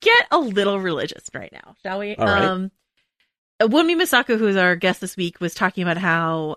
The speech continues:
Speaker 1: uh, it's no, it's no coincidence that a lot of these theological terms are being thrown around in terms of the sacred timeline, stuff like that. She said that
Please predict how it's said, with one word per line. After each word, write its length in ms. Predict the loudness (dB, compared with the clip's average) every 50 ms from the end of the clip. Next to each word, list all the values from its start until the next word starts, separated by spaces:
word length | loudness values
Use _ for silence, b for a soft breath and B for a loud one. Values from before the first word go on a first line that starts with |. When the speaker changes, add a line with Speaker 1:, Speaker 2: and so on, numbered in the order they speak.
| -4
Speaker 1:
uh, 300 | -2 -2 0 0 0 -2 -4
it's 180 | -6 -6 -4 0
no, 300 | 0 2 2 2 2 0 -2
it's 160 | -4 -4 -2
no 280 | -2 0 2 2 0 -2
coincidence 760 | -4 -6 -4 -2 -2 -2 -4 -4 -4 -4 -4 -4 -4 -4
that 280 | -2 -2 -2 -2 -2 -6 _ -6
a 60 | -2
lot 240 | 0 2 2 2 0
of 80 | -2
these 180 | -6 -6 -10 -8
theological 580 | -4 -4 -4 -2 0 0 -2 -2 -2 -6 -10
terms 540 | -10 -10 -10 -8 -6 -4 -4 -4 -4 -6 -6
are 60 | -8
being 180 | -8 -8 -8 -10
thrown 240 | -10 -8 -8 -8 -6
around 500 | -6 -4 -2 -2 0 0 -2 -4 -6 -8 -10
in 40 | -12 _ _ _ _ _ _ -8
terms 180 | -8 -6 -6 -6
of 60 | -8
the 80 | -10
sacred 420 | -8 -4 -2 -2 -2 -2 -4 -8 -8
timeline, 460 | -8 -6 -4 -4 -4 -4 -6 -8 -10
stuff 140 | -8 -8 -8
like 160 | -8 -8 -6
that. 240 | -6 -6 -6 -6 -8
She 140 | -10 -10 -10
said 420 | -8 -2 0 2 2 2 0 0
that 320 | 0 0 0 0 -2 -4